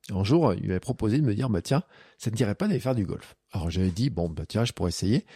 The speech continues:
J'avais essayé, j'ai commencé à bien apprécier. Donc j'avais continué un petit peu, j'ai acheté des clubs, j'ai pris une licence, je me suis, euh, inscrit dans un club, je me suis, euh, j'ai même pris un entraîneur qui m'a donné les rudiments, et cetera, pour progresser, le swing, et cetera.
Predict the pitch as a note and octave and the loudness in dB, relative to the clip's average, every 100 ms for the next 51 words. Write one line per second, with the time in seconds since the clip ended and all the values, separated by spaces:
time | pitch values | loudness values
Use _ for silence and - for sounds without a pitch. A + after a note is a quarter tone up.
0 | - - - A3+ E4 - A#2+ C#4 A#2+ D3 | -20 -8 0 2 4 4 2 4 2 2
1 | D#3+ - G3 F#3 G#3 - C#3+ - G#2 - | 0 0 2 2 2 2 -2 -2 -6 -8
2 | - - - A2+ D3+ A#2+ F#2+ F#2 G#2+ F2+ | -20 -16 0 4 6 6 6 4 0 -2
3 | - F#2 F#2+ F#2+ F2 G#2 - A#3 A#3 A2+ | -2 2 4 4 0 -4 2 4 6 4
4 | D#2+ F2 - E2 - F#3+ A3 G#3 - - | 0 -6 -8 -6 2 4 4 2 -12 -14
5 | - - G2+ F2+ D#2+ - B2+ D#3 - A2 | -8 0 2 2 0 2 4 4 2 -2
6 | - - - - - C#2+ - E2 F2+ - | -2 -2 0 0 -2 -4 -4 -4 -4 0
7 | G2 E2 E2+ E2+ B2 D3 D#3 - - - | 0 0 -4 0 4 6 4 -2 -12 -20
8 | - - G#2+ G#2 - A2+ A2 F#2+ G#2 G2+ | -20 -4 0 0 2 4 4 6 4 2
9 | - F#2 E2+ - A#2 C#3+ D#3 - A2 F#2 | 0 0 0 2 4 6 4 2 -2 0
10 | F#2+ G2 G2 D#2+ F2 F#2 A2 C#3 C#3+ C#3+ | 2 2 0 -2 -2 2 4 6 6 4
11 | B2 - F2+ A2 C#3+ - - - E2+ - | 0 -4 -2 2 0 -2 -8 -6 -4 2
12 | C#3+ D3+ - - - F2+ E2+ - A2 B2 | 2 2 -4 -20 -6 -2 0 0 4 6
13 | C3+ C#3 A2+ G2+ - - F2+ A#2 | 8 6 4 0 -6 -4 0 0